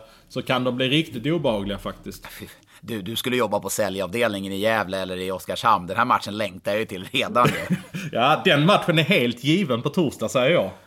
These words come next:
Speaker 2: Ja, den är underbar. Men du, en som inte kommer få spela nästa omgång och inte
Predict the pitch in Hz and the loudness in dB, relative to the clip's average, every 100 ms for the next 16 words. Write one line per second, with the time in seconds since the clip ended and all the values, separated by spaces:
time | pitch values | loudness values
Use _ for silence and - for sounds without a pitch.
0 | _ _ - 98 101 98 104 98 101 95 | _ _ -10 -6 -4 -2 -2 -2 -2 -2
1 | 135 151 147 147 151 151 156 156 147 147 | 0 2 4 2 0 -4 -2 -4 0 0
2 | 156 147 - 123 117 117 117 107 | 2 2 2 2 2 0 -2 -4